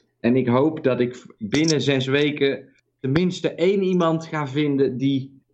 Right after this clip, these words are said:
eh, ja, voor zo'n volledig paspoort gaat. Maar in ieder geval, ik ben nu, eh, sinds, sinds mijn verjaardag ben ik nu op tien procent. Dus,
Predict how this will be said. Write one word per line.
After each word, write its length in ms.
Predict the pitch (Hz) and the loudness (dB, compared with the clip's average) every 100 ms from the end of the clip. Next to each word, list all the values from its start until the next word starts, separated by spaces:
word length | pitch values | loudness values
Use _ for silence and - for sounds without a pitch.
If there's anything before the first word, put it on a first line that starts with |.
| _ | _
eh, 1000 | 117 120 120 117 113 113 110 107 107 - | -2 2 2 2 2 2 2 2 2 0
ja, 400 | 123 123 117 123 110 | 0 2 2 0 0
voor 240 | 127 123 | 0 2
zo'n 320 | 123 117 117 | 2 2 0
volledig 540 | 113 120 131 117 - - | 2 2 2 2 -2 0
paspoort 560 | 131 - - 101 98 | -2 -2 -2 -2 -2
gaat. 360 | - 101 127 123 | -2 -2 -2 -2
Maar 280 | 113 107 107 | 0 0 2
in 100 | 127 | 2
ieder 160 | 120 | 0
geval, 280 | 117 117 110 | 0 0 2
ik 100 | 117 | 2
ben 160 | 139 139 | 2 2
nu, 220 | 135 131 | 2 2
eh, 180 | 120 120 | 2 0
sinds, 500 | - 156 147 - - - _ - | 0 0 -2 -6 -16 -20 _ -2
sinds 260 | 156 156 139 | 0 0 -2
mijn 340 | 139 131 131 | 0 0 0
verjaardag 640 | 131 131 147 143 143 - | 2 2 2 2 0 0
ben 180 | 120 131 | 0 0
ik 120 | 131 | 2
nu 120 | 131 127 | 0 0
op 100 | - | 0
tien 300 | - 160 151 | 0 0 0
procent. 680 | - 117 - 143 170 180 - | 0 0 0 0 0 -4 -2
Dus, 500 | 120 123 - - | -2 -2 -8 -16